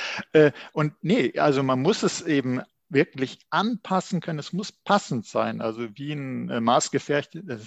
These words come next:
gefertigter Schuh und nicht irgendwo rumdrücken und zu groß, zu klein, verliert man oder was auch immer. Ähm, jetzt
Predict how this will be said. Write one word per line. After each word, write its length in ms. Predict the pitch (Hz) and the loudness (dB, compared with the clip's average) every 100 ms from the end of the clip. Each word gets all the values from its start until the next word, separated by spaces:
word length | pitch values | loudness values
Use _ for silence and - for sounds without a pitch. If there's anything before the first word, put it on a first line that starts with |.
| - | -6
gefertigter 600 | 127 - 131 - - 123 | -4 2 0 0 -2 0
Schuh 360 | - - 208 117 | 2 0 -2 -4
und 140 | 113 | -4
nicht 200 | 113 127 | -6 -8
irgendwo 240 | 147 123 110 | -6 -4 -4
rumdrücken 720 | 110 147 147 143 156 - 131 | -4 -4 -4 -4 -4 -4 -6
und 140 | 123 - | -6 -8
zu 120 | 123 | -12
groß, 340 | - 135 - | -8 -8 -8
zu 100 | 120 | -12
klein, 340 | - 120 131 139 | -4 0 0 -2
verliert 400 | 113 120 151 165 | -6 -4 -4 -4
man 140 | 139 | -4
oder 180 | - 120 | -2 -2
was 180 | 120 123 | -2 -6
auch 100 | - | -8
immer. 200 | 127 208 - - - - - | -6 -6 -8 -12 -12 -14 0
Ähm, 260 | 151 156 139 - - _ - | 2 2 -2 -10 -20 _ 0
jetzt 360 | 156 - - | 0 0 -20